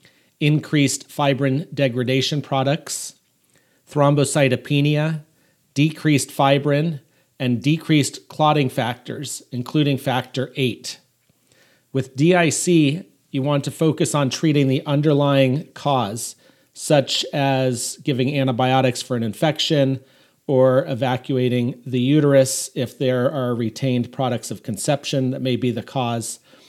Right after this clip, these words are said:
Um, you may need to give transfusions with fresh frozen plasma, or in rare cases, heparin may be needed, but only if thrombosis occurs.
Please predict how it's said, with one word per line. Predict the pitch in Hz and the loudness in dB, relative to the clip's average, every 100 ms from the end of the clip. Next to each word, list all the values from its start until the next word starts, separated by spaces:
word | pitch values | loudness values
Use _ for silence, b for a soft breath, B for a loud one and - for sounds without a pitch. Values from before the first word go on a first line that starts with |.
| b b b b | b b b b
Um, | 127 127 123 - | -4 -2 -4 -4
you | 143 | -2
may | 131 139 | 2 4
need | 156 165 156 | 4 2 0
to | 131 | -2
give | 135 139 123 - | 2 2 2 -4
transfusions | 156 131 120 - 143 147 123 160 175 175 - b b b - | -2 -2 -2 0 2 2 0 0 -2 -4 -12 b b b -2
with | 135 127 123 - | 4 4 2 -6
fresh | - 139 - - | 0 0 0 -2
frozen | 156 139 131 120 | 0 0 0 -2
plasma, | 143 135 139 156 147 139 151 - b b b b _ _ _ | 0 2 0 0 0 0 -2 -8 b b b b _ _ _
or | 147 143 139 139 151 156 | 2 6 8 8 4 -2
in | 131 127 | -2 2
rare | 143 160 | 2 2
cases, | - 147 127 143 117 - | 2 2 2 0 -4 -2
heparin | 165 - 147 131 | -4 -2 0 0
may | 131 127 | 2 2
be | 123 | 2
needed, | 123 131 127 123 110 b b b | 2 2 2 2 -2 b b b
but | 139 | 2
only | 160 160 | 4 4
if | 139 - | 4 0
thrombosis | - 139 127 127 127 120 131 113 - - | -4 -2 2 2 2 2 -2 -2 -6 -10
occurs. | 123 - - 135 113 123 131 - - | -12 -12 -6 -4 -4 -6 -10 -14 -16